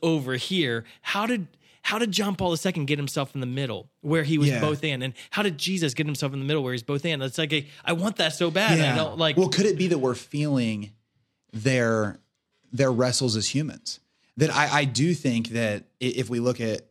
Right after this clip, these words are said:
Speaker 2: Ratzinger and Bergoglio, like, if we look at Pope Emeritus Benedict and Pope Francis,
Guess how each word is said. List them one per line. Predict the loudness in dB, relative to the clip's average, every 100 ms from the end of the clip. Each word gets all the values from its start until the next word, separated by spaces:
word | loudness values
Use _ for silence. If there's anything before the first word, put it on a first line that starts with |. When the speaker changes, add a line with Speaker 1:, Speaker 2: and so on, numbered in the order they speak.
| _
Speaker 2:
Ratzinger | -12 -2 0 0 -2 -2 -2 -4 -6 -6
and | -6 -6 -10 -14 _ _ _ _ _ -4
Bergoglio, | 0 2 2 0 -2 -2
like, | -2
if | -2
we | -2
look | 0 -2
at | -2 -6 -8
Pope | -10 -8
Emeritus | -4 -4 -4
Benedict | -8 -8 -8 -12 -14 _
and | -16 -14 -14 -16 _
Pope | -8 -6
Francis, | 0 0 0 -4 -8